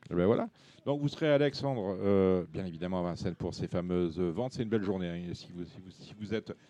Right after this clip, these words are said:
non loin de la région parisienne, venez, hein, on, on vous mettra pas, hein, le couteau sur la gorge pour acheter un cheval, mais en tout cas, euh, histoire de, d'être au plus près du cœur du réacteur, parce que tout le monde sera là, hein.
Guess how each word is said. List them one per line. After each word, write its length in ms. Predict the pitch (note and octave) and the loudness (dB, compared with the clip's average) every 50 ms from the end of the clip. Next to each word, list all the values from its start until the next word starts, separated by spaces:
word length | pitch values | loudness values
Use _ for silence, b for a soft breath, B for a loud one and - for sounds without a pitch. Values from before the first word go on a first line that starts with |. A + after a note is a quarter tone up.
| b b b | b b b
non 100 | G#2+ A2+ | -2 0
loin 80 | A#2 A#2 | 0 2
de 40 | |
la 80 | A2+ A2+ | 2 4
région 220 | A2+ A2 - A2+ | 2 4 2 2
parisienne, 500 | G2+ - G#2+ G#2+ G#2+ G2+ G#2+ A#2+ A#2+ B2 - b b b b b | 2 2 4 4 4 6 8 6 6 6 2 b b b b b
venez, 420 | b F#2+ A2 C3 B2 B2+ C#3 D3 C#3 | b 6 6 8 8 8 6 6 6
hein, 160 | A#2 A2+ A#2 | 4 2 4
on, 400 | A#2+ A2 G#2+ G#2 G#2 G2+ G2 F#2+ | 4 6 6 6 6 4 4 2
on 20 | |
vous 120 | G2 G2 G#2 | 2 2 4
mettra 240 | G#2+ G#2 - A#2 G#2+ | 4 2 4 2 4
pas, 340 | - C#3+ C3+ A#2+ A2+ A2 | 6 6 6 6 4 2
hein, 40 | G#2+ | 2
le 80 | G#2 G2 | 2 2
couteau 240 | - - - - F#3 | 0 0 0 0 0
sur 120 | - D#3 | 0 0
la 80 | C3+ A#2+ | -2 0
gorge 240 | A2 A2+ A#2 A2 - | 2 2 0 0 0
pour 140 | - G2 G#2 | -2 -2 -2
acheter 180 | G2+ - - | -2 -2 -4
un 60 | A2+ | -4
cheval, 240 | G#2 - - B2+ B2+ | -4 -2 -4 -4 -4
mais 80 | B2 A2 | -4 -4
en 40 | G#2+ | -4
tout 100 | - G#2+ | -6 -4
cas, 160 | - B2 A#2 - b b b b b b b b | -2 -2 -2 -2 b b b b b b b b
euh, 280 | G2+ G2+ G2+ G2 G2 G2+ C3 | 4 4 6 6 4 2 0
histoire 320 | B2 - - - B2+ A#2 A2 | -6 -4 2 4 6 6 6
de, 560 | G#2+ G#2+ G#2 G#2 G#2 G#2 G#2 G2+ G2 G2+ F#2+ | 8 8 8 8 10 8 8 8 8 8 6
d'être 260 | F2 G2+ F#2+ - - | 4 2 -2 0 -4
au 200 | A2 - - A#2+ | -4 0 0 0
plus 160 | G#2 - A#2 A2+ | 0 0 0 0
près 160 | - B2 A#2+ | 4 4 4
du 140 | A2+ G#2+ - | 4 4 4
cœur 160 | - A#2+ G#2 | 6 6 6
du 80 | G#2 | 6
réacteur, 320 | G2 G2+ F#2+ - - D3+ C#3+ | 6 4 4 4 4 4 4
parce 120 | C3+ A#2 | 4 4
que 80 | - A#2+ | 2 0
tout 140 | - - A#2 | 0 2 -2
le 60 | A#2 | -2
monde 100 | A#2 - | -2 -4
sera 160 | - - A2 | -2 -2 0
là, 140 | A2 F2 D2+ | 0 0 -4
hein. 40 | E2 | -8